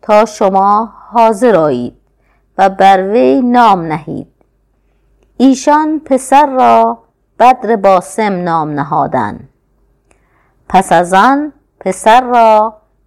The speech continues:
به خالوی او صالح بنمودند.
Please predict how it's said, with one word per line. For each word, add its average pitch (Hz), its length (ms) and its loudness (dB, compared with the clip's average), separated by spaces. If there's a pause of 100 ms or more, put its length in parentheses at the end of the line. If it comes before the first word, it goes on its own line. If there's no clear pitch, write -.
(120)
به 180 160 -4
خالوی 202 760 0
او 214 400 -2
صالح 185 840 0 (160)
بنمودند. 143 800 -4